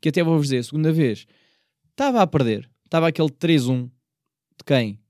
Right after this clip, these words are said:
Já vou levar, já vou levar porque aquilo até era aos cinco,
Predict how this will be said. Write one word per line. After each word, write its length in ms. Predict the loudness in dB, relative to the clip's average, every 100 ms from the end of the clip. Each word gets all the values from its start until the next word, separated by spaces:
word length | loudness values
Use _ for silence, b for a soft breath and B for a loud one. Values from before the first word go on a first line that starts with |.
| _
Já 200 | -6 -2
vou 200 | 0 2
levar, 320 | 0 -2 -6 -8 _ _ _ _ _
já 80 | -8
vou 100 | -4
levar 120 | -2
porque 140 | -4 -6
aquilo 140 | -6
até 140 | -4 -2
era 80 |
aos 140 | -4 -6
cinco, 320 | -8 -8 -12